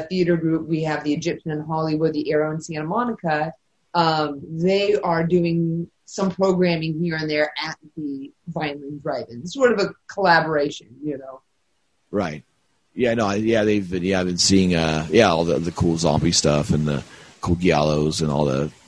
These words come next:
Speaker 2: different stuff you've been seeing and stuff. Yeah, and then we also, I saw that, uh, Antonio Sabato, uh, died, and, uh, you'd watched, uh, one of his films. Uh, yeah,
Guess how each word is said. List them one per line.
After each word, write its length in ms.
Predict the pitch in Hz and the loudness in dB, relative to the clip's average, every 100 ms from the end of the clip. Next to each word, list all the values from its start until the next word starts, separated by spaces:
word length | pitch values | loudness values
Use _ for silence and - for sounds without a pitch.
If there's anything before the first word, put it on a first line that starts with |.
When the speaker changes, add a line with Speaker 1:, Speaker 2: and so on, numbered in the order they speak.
| _ - | _ -8
Speaker 2:
different 220 | 190 87 - | -4 -2 0
stuff 200 | 98 87 | 0 0
you've 100 | 82 | -2
been 100 | 76 | 0
seeing 220 | 85 80 | 0 0
and 120 | 80 | 2
stuff. 200 | 90 78 | 2 8
Yeah, 160 | 131 120 | 10 12
and 80 | |
then 60 | 113 | 12
we 160 | 113 107 | 12 12
also, 340 | 107 107 107 | 10 10 8
I 180 | 95 92 - | 8 6 0
saw 240 | - 107 98 | 4 6 8
that, 280 | 92 - 104 | 6 6 4
uh, 220 | 90 78 - - - - | 6 2 -4 -20 -18 2
Antonio 360 | 110 123 120 | 6 10 10
Sabato, 680 | 110 95 101 107 101 95 95 - - | 8 6 6 8 8 6 4 0 -2
uh, 160 | 90 87 | 0 2
died, 520 | 90 85 85 85 67 | 4 4 4 2 -2
and, 320 | 82 82 80 | -4 -2 -2
uh, 160 | 82 78 | -2 0
you'd 180 | 85 85 | -2 0
watched, 340 | 85 85 - | -2 0 -2
uh, 180 | 85 82 | -2 -2
one 140 | 85 | -2
of 60 | 82 | -2
his 180 | 92 - | -2 0
films. 640 | 87 78 85 - - - | 0 0 -2 -2 -4 -4
Uh, 160 | 73 76 | -4 -2
yeah, 280 | 82 85 71 | 0 0 -2